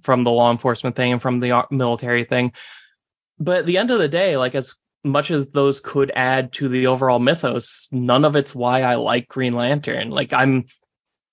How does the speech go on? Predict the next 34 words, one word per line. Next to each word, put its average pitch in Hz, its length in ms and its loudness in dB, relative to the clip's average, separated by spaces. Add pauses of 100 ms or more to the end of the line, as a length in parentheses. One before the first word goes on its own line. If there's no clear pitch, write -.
(380)
I 143 120 4
would 147 120 2
be 139 140 2
just 135 420 -2
as 135 120 -2
happy 127 600 0 (380)
with 135 240 0
them 127 480 2 (100)
just 127 480 -2
being 127 400 2
adventurers 123 1300 0
that 127 160 2
are 117 140 2
all 120 200 2
over 117 240 0
the 113 100 -8
place - 400 -4
and 117 160 -4
can 123 200 -4
go 113 260 2
anywhere. - 560 -6 (400)
I 139 40 0
mean, 139 80 2
that's 143 220 0
what 143 200 2
it, 139 180 -2 (160)
that's 131 320 -2
what 143 220 0
it 147 100 -2
was 139 440 0
for 131 380 -2
the 131 180 -2
entirety 131 840 0
of, 127 560 -2